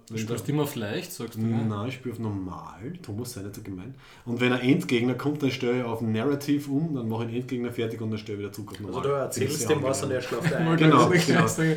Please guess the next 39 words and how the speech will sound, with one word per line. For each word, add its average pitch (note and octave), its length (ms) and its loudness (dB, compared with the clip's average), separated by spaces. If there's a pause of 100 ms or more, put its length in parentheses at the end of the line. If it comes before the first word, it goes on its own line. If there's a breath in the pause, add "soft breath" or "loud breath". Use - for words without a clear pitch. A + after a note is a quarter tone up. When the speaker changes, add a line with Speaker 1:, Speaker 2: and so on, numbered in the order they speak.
Speaker 1:
Also B2+ 260 4
mir C3+ 120 8
sind C#3+ 220 2
Achievements D#3 400 2
wurscht, D#3+ 220 4
ich C#3+ 80 2
find C#3 140 4
das C3+ 100 4
sehr C#3+ 160 6
angenehm, C3+ 380 6
wenn B2 140 4
man, A#2 280 4
also A#2+ 180 -2
man B2 140 2
End-, B2+ 320 -2
Endbosse B2+ 480 0
und A2+ 80 -2
Endkämpfe, A2 580 -2
die G#2+ 360 -2
nur A#2 260 0
repetitive, A2 920 0 (420 loud breath)
gefühlte A2 400 -8
zwei A2 180 -8
Stunden A2 460 -4
irgendwie G2+ 320 -4
Kämpfe G#2 360 -4
haben, G2+ 140 -2
sind G2+ 220 -8
mir G2+ 80 -4
Speaker 3:
Das F#2 140 -10
Speaker 1:
einfach B2 120 -6
Speaker 3:
heißt, B2+ 220 -8
also A2+ 300 -8
du A#2 80 -4
hast G#2+ 100 -2
Speaker 1:
wurscht. G#2 120 -2
Speaker 3:
Dark A2 200 -4
Souls G#2 300 -10
gespielt? - 280 -16